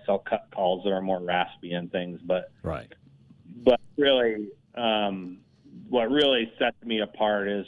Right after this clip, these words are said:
Speaker 1: is just the price and the consistency and quality of our calls.
Speaker 2: Absolutely.
Speaker 1: And, you know, I don't, I, the one thing I don't do is put domes on my reeds,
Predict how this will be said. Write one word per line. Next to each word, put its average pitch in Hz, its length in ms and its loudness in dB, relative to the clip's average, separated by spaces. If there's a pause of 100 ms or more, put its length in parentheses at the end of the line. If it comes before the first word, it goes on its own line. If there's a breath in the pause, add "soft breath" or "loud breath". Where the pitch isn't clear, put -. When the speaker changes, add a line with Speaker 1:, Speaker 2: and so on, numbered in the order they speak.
(120)
Speaker 1:
is 101 260 -2 (480 soft breath)
just - 280 -2
the 113 100 4
price 117 420 0 (140)
and 107 160 -4
the 95 40 -4
consistency 104 880 -6
and 92 140 -6
quality 92 540 0
of 87 160 -2
our 85 120 -6
calls. 80 420 -6 (360 soft breath)
Speaker 2:
Absolutely. 101 420 -2
Speaker 1:
And, 101 380 -2
you 113 160 0
know, 104 100 4
I 104 100 4 (180)
don't, 123 240 0 (220)
I, 113 260 0
the 113 180 2
one 131 280 4
thing 139 180 2
I 113 120 0
don't 123 400 0
do 120 220 2
is 117 100 0
put 123 280 -4
domes 107 440 0
on 107 300 0
my 101 160 -2
reeds, 98 540 -4